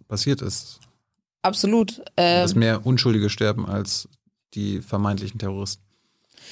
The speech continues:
Speaker 2: Das stimmt. Ähm, die Frage ist dann, ich meine, das Argument wird ja auch bei Atomwaffen dann angeführt, ob das nicht einfach nur verlegt wird, quasi in, äh, andere Länder. Ähm,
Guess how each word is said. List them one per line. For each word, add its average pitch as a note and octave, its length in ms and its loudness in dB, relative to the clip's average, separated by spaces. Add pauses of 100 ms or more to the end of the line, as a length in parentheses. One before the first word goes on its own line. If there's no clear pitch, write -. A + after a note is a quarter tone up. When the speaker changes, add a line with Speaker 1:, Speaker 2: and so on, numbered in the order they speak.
(200)
Speaker 2:
Das F3+ 160 2
stimmt. F#3+ 400 2
Ähm, F#3 280 4
die F#3 100 0
Frage F#3 340 0
ist G3 260 -2
dann, F#3 380 2
ich - 120 -6
meine, F#3 120 4
das G3 100 2
Argument F3+ 360 2
wird F#3 120 0
ja - 100 4
auch F#3 60 0
bei - 140 0
Atomwaffen F#3 480 0
dann E3 100 0
angeführt, E3+ 460 0
ob - 120 0
das E3 120 -6
nicht F3 160 0
einfach E3 180 0
nur D#3+ 120 -4
verlegt E3 420 -2
wird, G3 220 0
quasi F3 280 0
in, D#3+ 240 -4
äh, D#2+ 280 -2
andere F3+ 300 -2
Länder. G3+ 480 2 (480)
Ähm, F3 460 2